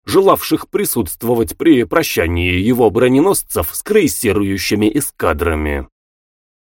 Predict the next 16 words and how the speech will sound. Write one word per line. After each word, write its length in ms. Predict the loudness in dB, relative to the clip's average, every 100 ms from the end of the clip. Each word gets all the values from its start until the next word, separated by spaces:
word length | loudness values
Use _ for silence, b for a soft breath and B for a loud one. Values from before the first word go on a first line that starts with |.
| _ _ _ _ _
Кроме 340 | 2 4 4 4
того, 380 | 2 4 2
матросы 640 | 2 0 0 2 0 2 0
заявили, 640 | 0 0 0 0 4 4
что 240 | 2 -2
всем, 440 | 0 2 2 2 -2
кто 220 | -2 0
пожелает 600 | 0 2 4 4 2 0
доставить 600 | 0 0 2 0 0 -2
на 160 | 0 0
суда 460 | 2 2 2 2
какие-либо 680 | 0 -2 -2 0 0 0 0
припасы, 840 | -2 -4 -2 0 0 0 0 2 0
плоды, 640 | -2 0 0 2 0 -4 _ -20
птицу, 800 | -8 -4 -4 -4 0 2 2 -2 _ _ _ _
дичь, 480 | -8 -6 -4 -6 -12